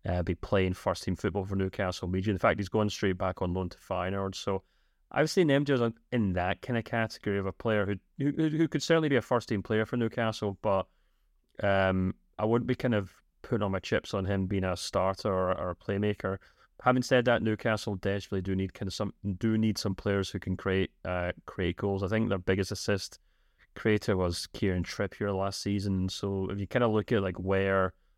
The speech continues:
the assists came in that team, they definitely do need some more creativity in midfield. So maybe Nemchak could kinda slot in and do something for next season. Uh, and of course, there's Dortmund. And as you said, the Bellingham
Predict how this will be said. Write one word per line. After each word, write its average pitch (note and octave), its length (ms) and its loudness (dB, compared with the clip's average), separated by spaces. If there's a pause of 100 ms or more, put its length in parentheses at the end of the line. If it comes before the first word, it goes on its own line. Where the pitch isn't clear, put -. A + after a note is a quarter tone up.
(160)
the G2+ 80 0
assists - 520 -2
came G#2 420 0
in A2 80 2
that G#2 240 0
team, G#2 260 0
they F#2+ 120 2
definitely G2+ 400 0
do G2 180 0
need F#2+ 180 0
some G2 200 -2
more F#2+ 640 0 (540)
creativity G2 640 0
in F#2+ 80 2
midfield. G2 400 -4
So C3+ 100 -2
maybe G3+ 260 4
Nemchak C#3 460 2
could A#2 160 0
kinda G#2 180 -2
slot F#2+ 380 -2
in G2 80 2
and F#2+ 100 -2
do G2 160 -2
something G#2+ 300 -4
for G2 180 -4
next F#2 300 -4
season. G2+ 360 0 (560)
Uh, F2+ 300 -2
and G#2 80 -2
of G2 100 -4
course, A2+ 260 4
there's F#2 140 0
Dortmund. F#2+ 480 0
And F#2+ 320 0
as A2 220 4
you G#2+ 80 4
said, G2 360 0
the F2+ 80 -6
Bellingham G2 680 0